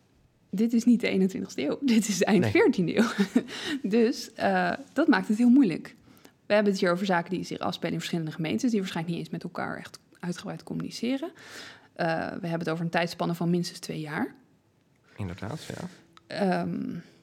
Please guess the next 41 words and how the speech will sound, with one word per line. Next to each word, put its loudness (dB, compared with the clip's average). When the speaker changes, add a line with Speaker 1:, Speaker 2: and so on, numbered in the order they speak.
Speaker 1:
ja, -2
het 0
zijn, 0
eh, -4
slachtoffers -4
van -8
een -4
lagere -2
klasse -8
van -8
de -6
bevolking. 0
Dus -6
ik -14
kan -2
me -6
ook -10
voorstellen -6
dat -10
er -4
niet, -4
als -8
je 2
niet 2
weet -2
wie -6
het -10
is, -4
ja. -6
Speaker 2:
Ga -4
je -2
hier -2
Speaker 1:
Ga -4
je 0
Speaker 2:
enorm 0
veel 0
moeite, -2
geld, -4
tijd -2
in -10
steken. -4